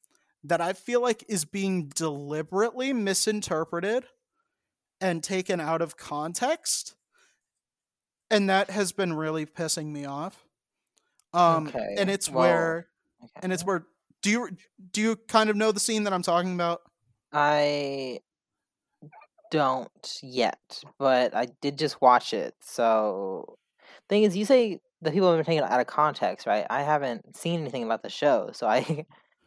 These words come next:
Speaker 1: Yeah, well, let,
Speaker 2: I
Speaker 1: let
Speaker 2: don't
Speaker 1: me
Speaker 2: know.
Speaker 1: explain. Let me explain. So, in, during the first episode, Jennifer Walters, Jen Walters, She-Hulk, has been, uh, she, she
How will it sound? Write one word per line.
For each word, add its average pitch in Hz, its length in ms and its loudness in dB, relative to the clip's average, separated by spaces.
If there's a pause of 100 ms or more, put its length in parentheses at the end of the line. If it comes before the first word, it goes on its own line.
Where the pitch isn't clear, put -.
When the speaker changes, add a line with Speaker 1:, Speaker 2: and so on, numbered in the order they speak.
(460)
Speaker 1:
Yeah, 170 340 4
well, 214 160 4
let, 262 180 6
Speaker 2:
I 170 40 12
Speaker 1:
let 180 120 12
Speaker 2:
don't - 20 8
Speaker 1:
me 254 100 6
Speaker 2:
know. - 20 6
Speaker 1:
explain. 139 500 2 (100)
Let 175 140 0
me 160 80 -2
explain. 131 300 -8 (380)
So, 196 400 8 (360)
in, 247 360 0 (480)
during 262 280 6
the 285 80 0
first 240 320 2
episode, 165 560 0 (640)
Jennifer 185 760 0 (560)
Walters, 160 760 -4 (280)
Jen 180 220 -2
Walters, 156 480 -4 (100)
She-Hulk, 165 560 -4 (280)
has 180 280 0
been, 165 460 -2
uh, 151 360 -2 (1400)
she, - 380 -6
she 190 380 -4